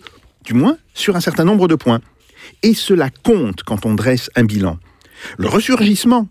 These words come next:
de la question sociale a aussi pris la forme d'une insurrection.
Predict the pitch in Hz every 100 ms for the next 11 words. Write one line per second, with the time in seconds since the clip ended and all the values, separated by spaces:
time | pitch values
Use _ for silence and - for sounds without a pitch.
0 | _ 120 110 110 110 120 190 311 339 320
1 | - _ 131 127 - 170 - 101 - -
2 | 190 214 214 110 92 160 175 - _ 156
3 | 160 - 156 - - 120